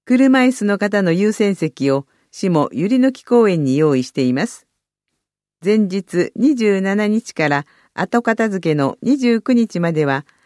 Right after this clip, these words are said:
河川敷内のバーベキュー場、駐車場も閉鎖します。ご注意ください。前日からの場所取りはできません。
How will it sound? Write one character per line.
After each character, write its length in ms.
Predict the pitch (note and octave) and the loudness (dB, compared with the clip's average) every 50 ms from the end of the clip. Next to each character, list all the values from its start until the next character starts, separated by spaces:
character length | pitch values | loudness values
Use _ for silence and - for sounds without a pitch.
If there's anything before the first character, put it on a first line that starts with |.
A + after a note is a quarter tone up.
| _ _ _ | _ _ _
河 160 | - F3+ G#3 | -6 -6 -6
川 280 | - - B3+ B3 B3 | -2 0 0 2 2
敷 240 | A#3+ - - - A3+ | 0 -2 -2 -2 -2
内 220 | G#3+ F#3 E3+ D#3+ D3+ | 0 0 0 0 0
の 260 | C#3 C3 C3 - - _ - | 0 -2 -2 -4 -8 _ -4
バ 200 | - E3+ F#3 F#3 | -2 0 0 0
ー 20 | |
ベ 160 | F3 F3+ F3 | 0 -2 -4
キ 140 | F3 - D#3+ | -4 -4 -2
ュ 120 | D#3 D#3 D3+ | -2 -2 -2
ー 40 | |
場、 340 | C3 B2 C#3 C3 B2+ B2+ - _ _ _ _ _ _ - | 0 0 2 2 2 2 0 _ _ _ _ _ _ -2
駐 200 | - B3 B3+ C4 | 0 2 2 2
車 200 | B3+ B3+ A#3 G#3+ | 2 0 0 0
場 200 | G#3+ A3 G#3 G#3 | 2 0 2 2
も 240 | G3+ F#3+ F#3+ G3+ _ _ _ - | 2 0 0 -2 _ _ _ -2
閉 160 | D#3+ D#3+ E3 | -2 -2 -2
鎖 200 | - - D3 C#3+ | -2 -4 -8 -6
し 140 | - C#3 C3 | -4 -4 -4
ま 120 | C3 D3+ | -4 -4
す。 180 | F3 - - _ _ _ _ _ | -6 -8 -14 _ _ _ _ _
ご 120 | - E3 F3+ | -4 -2 -2
注 220 | - - F3 E3+ | -2 -2 -2 -2
意 100 | D#3+ C3+ | -2 -2
く 80 | - C3+ | -4 -4
だ 140 | B2+ C3+ D3 | -4 -4 -6
さ 180 | - D#3+ D3 | -4 -4 -4
い。 100 | C#3+ - - _ _ _ _ _ _ _ _ _ _ _ - | -4 -6 -8 _ _ _ _ _ _ _ _ _ _ _ -4
前 160 | - G3+ A#3+ B3+ | 0 2 4 4
日 280 | A#3+ A#3 B3+ B3 - | 4 2 -2 -4 -4
か 140 | - A3+ A3 | -2 -2 0
ら 100 | G#3+ G#3 | 2 2
の 280 | G3 D#3+ C#3 - - - _ | 2 2 0 -2 -4 -8 _
場 140 | - D3 F3 | -4 -4 -2
所 140 | - B3+ B3+ | 0 -2 0
取 200 | - B3 A#3 A3+ | 2 2 4 4
り 60 | A3+ | 4
は 100 | A3 G#3+ | 2 0
で 120 | D3+ D3+ | -2 -2
き 100 | - - | -4 -2
ま 140 | D#3 D3+ D3 | -2 -2 -2
せ 160 | D3+ - D#3 | -2 -2 -4
ん。 160 | D3 A#2+ - | -4 -4 -6